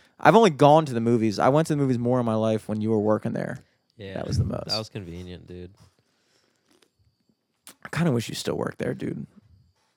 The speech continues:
Speaker 2: I wish I still had, like, um, just my special key. <laughs> I could just sneak in and watch movies.
Speaker 1: That was fucking fun,
Speaker 2: That
Speaker 1: dude.
Speaker 2: was fucking lit. Yeah, man. I gotta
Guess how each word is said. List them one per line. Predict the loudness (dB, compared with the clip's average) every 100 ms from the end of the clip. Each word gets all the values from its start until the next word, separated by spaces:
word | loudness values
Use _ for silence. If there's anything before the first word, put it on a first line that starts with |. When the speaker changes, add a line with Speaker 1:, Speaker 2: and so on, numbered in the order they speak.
| _
Speaker 2:
I | -10
wish | -10 -10
I | -12
still | -12 -12 -10
had, | -10 -12 -12 -12
like, | -12 -12 -16
um, | -16 -16 -18 -20 -20 -20 -20
just | -16 -16 -14
my | -16
special | -16 -18 -18 -18 -20
key. | -20 -18 -18 -20 -18 -10 -10 -6 -2
<laughs> | 0 -2 -2 -2 -2 -4
I | -10
could | -12
just | -14 -14
sneak | -14 -14 -14
in | -14 -14
and | -14
watch | -14 -16 -18
movies. | -16 -16 -16 -18 -20 -20 _ -16
Speaker 1:
That | -10 -8
was | -8
fucking | -12 -12 -14 -14
fun, | -14 -12
Speaker 2:
That |
Speaker 1:
dude. | -12
Speaker 2:
was | -12 -14
fucking | -18 -18 -20
lit. | -16 -16 -18 -20 -20 _ _ _ _ _ _ _ _ _ _ _ _ _ _ _ _ _ _
Yeah, | -20 -20
man. | -20 -20 -20 _ _ _ _ _ _ _ _ _ _ _ _ _ _ _ _ _
I | -20
gotta | -20